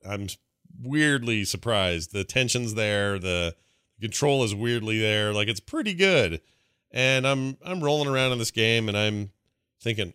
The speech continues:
"Oh, man, there's only twenty-five dudes left out of the initial hundred, and I'm alive. This is great. I just killed three more guys. What is going on here? I'm kicking A."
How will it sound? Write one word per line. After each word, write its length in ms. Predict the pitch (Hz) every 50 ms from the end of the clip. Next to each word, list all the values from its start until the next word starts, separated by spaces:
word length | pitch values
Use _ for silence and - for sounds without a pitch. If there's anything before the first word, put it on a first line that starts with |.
| -
"Oh, 100 | 165 180
man, 380 | 160 147 196 226 151 87 71 - _
there's 180 | - 208 285 285
only 140 | - 98 98
twenty-five 540 | - - 143 135 131 - - 120 110 107 113
dudes 260 | 160 240 247 147 113
left 240 | 98 90 95 - 120
out 160 | 110 107 104
of 40 | 104
the 80 | 101
initial 340 | 104 110 117 113 - 107 104
hundred, 440 | 110 170 220 190 151 135 151 151 - - _ _ _ _ _ _ _
and 120 | 95 131 208
I'm 80 | 247 190
alive. 460 | 131 165 233 277 254 180 113 95 101
This 160 | 185 - -
is 100 | 123 127
great. 380 | - - 254 269 208 123 95 - _
I 220 | - 160 - 254 214
just 180 | 139 - -
killed 220 | - - 180 185 180
three 140 | - 196 196
more 180 | 202 214 208 202
guys. 300 | 247 247 226 156 117 123
What 220 | 143 - 165 -
is 80 | 220 165
going 240 | 165 226 233 226 240
on 160 | 269 320 320
here? 180 | 269 185 127 120
I'm 120 | 156 226
kicking 280 | - - 190 - - 214
A." 220 | 262 247 185 -